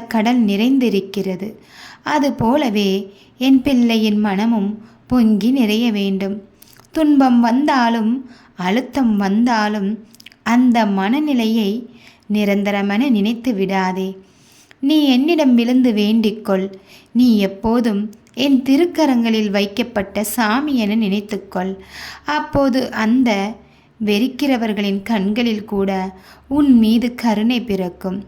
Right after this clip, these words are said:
இன்றைய பகை நாளைய நட்பாக மாறும். நினைத்துப்பார், உன்னை ஒரு காலம் நெருங்கவே மறுத்தவர்கள் இன்றைக்கு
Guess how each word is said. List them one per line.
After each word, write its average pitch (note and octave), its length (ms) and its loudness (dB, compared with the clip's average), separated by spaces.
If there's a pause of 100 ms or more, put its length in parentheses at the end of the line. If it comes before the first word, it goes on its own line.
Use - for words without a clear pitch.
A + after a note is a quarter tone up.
(500)
இன்றைய C4+ 500 2
பகை G#3 360 -2 (520)
நாளைய G#3+ 540 0
நட்பாக G3+ 680 -2
மாறும். F#3+ 520 -4 (520)
நினைத்துப்பார், A#3 840 0 (640)
உன்னை D#4 380 2
ஒரு C#4+ 240 2
காலம் C4 480 0
நெருங்கவே G#3+ 640 0
மறுத்தவர்கள் G#3+ 840 -2 (480)
இன்றைக்கு C#4+ 500 -2